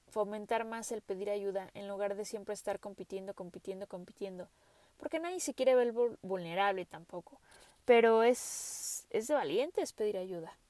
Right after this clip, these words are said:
Si lo piensas desde ese punto de vista, tiene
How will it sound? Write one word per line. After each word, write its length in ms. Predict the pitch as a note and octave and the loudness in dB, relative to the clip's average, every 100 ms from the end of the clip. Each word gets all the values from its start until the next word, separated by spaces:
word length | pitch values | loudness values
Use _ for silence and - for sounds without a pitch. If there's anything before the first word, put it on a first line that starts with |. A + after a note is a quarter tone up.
| _ | _
Si 160 | - | -6
lo 120 | F3+ F3 | -4 0
piensas 400 | A3 C#4 D#4+ A#3+ | 0 2 0 0
desde 160 | G#3+ | -2
ese 120 | A3 | -2
punto 300 | A#3 A#3+ A#3+ | -2 0 4
de 40 | A3 | 4
vista, 360 | A3 - D4 G#4 - - - _ - - | 4 6 4 4 -8 -20 -20 _ -12 2
tiene 440 | C4+ D4+ D#4 E4 | 6 6 4 -2